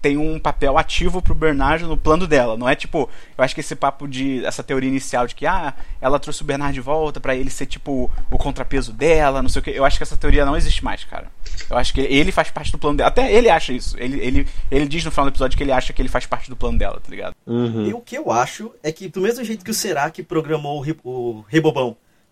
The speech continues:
Speaker 3: pra se, pra fazer as previsões do jeito que ele faz, porque é de acordo com a, com o norte que o Serac quer. Eu acho que talvez ela queira colocar o Bernard pra ser isso, porque, querendo ou não, ele, ele era responsável por projetar o parque,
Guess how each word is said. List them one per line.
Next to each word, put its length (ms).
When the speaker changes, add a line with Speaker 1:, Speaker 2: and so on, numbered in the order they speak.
Speaker 3:
pra 180
se, 240
pra 260
fazer 280
as 80
previsões 440
do 80
jeito 240
que 60
ele 80
faz, 380
porque 280
é 20
de 80
acordo 340
com 300
a, 80
com 460
o 20
norte 400
que 160
o 380
Serac 640
quer. 260
Eu 120
acho 140
que 40
talvez 240
ela 160
queira 220
colocar 320
o 60
Bernard 420
pra 140
ser 160
isso, 360
porque, 240
querendo 260
ou 80
não, 180
ele, 260
ele 420
era 120
responsável 440
por 200
projetar 400
o 60
parque, 460